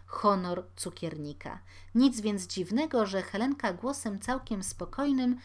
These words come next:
spytała Klimci: „Cóż to? Podobno zaangażowałaś pana Artura do pierwszego kontredansa.” „Ja?” odparła zdumiona Klimcia.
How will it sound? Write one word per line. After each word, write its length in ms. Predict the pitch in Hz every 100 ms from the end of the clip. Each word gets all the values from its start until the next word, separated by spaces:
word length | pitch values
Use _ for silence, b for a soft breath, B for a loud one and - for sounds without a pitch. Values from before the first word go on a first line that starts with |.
| B
spytała 600 | - - 370 359 220 196
Klimci: 680 | 190 - 147 139 143 - - - - - - b b b -
„Cóż 320 | - 320 -
to? 240 | - 175 226 B B -
Podobno 480 | 254 254 262 285
zaangażowałaś 960 | 269 240 254 247 247 247 233 247 254 -
pana 340 | - 247 240
Artura 580 | 226 254 262 - 180 190
do 160 | 202 220
pierwszego 640 | 240 240 226 - 214 226
kontredansa.” 1000 | 226 254 254 302 349 311 214 - 156 226 - - - - - - - -
„Ja?” 280 | 175 170 294 523 - - - -
odparła 600 | 208 202 - 196 190 185
zdumiona 560 | 185 185 170 165 160 156
Klimcia. 580 | - 160 143 139 -